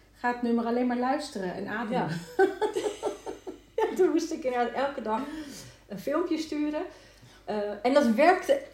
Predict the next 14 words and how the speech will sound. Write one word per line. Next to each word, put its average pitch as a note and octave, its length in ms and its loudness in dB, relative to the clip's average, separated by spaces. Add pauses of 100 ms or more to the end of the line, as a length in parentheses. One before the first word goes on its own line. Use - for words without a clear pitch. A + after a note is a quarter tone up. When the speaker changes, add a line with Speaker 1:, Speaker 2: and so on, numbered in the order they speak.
(160)
Speaker 2:
echt E4+ 420 2 (240)
ontzettend F#4+ 680 2
goed. F3+ 380 0 (200)
Dit A#3+ 180 -4
is C#4+ 100 -4
Speaker 1:
Ja, - 180 2
Speaker 2:
een D#3 60 -6
ontzettend G4+ 460 -2
Speaker 1:
grappig. - 80 -6 (160)
Speaker 2:
goede C4 140 0
oefening. F#3 420 -4
Want A3+ 220 -2 (960)
het B3+ 160 -2
begon, B3+ 600 -2